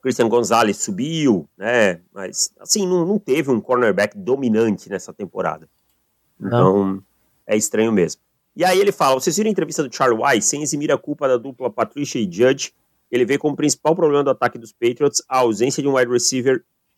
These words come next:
Speaker 1: número um autêntico. Deixo desde já o protesto que esse homem seria,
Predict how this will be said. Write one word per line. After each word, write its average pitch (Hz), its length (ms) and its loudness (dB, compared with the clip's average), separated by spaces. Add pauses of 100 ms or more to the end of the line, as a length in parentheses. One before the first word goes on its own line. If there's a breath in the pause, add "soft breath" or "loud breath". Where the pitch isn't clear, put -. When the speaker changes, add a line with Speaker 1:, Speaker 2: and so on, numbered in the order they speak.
(120)
Speaker 1:
número 139 340 2
um 135 100 0
autêntico. 95 540 -2
Deixo 139 300 0
desde 135 260 0
já 131 140 0
o 135 60 -2
protesto 123 460 -2
que 143 80 -8
esse - 200 -2
homem 135 220 0
seria, 117 360 -4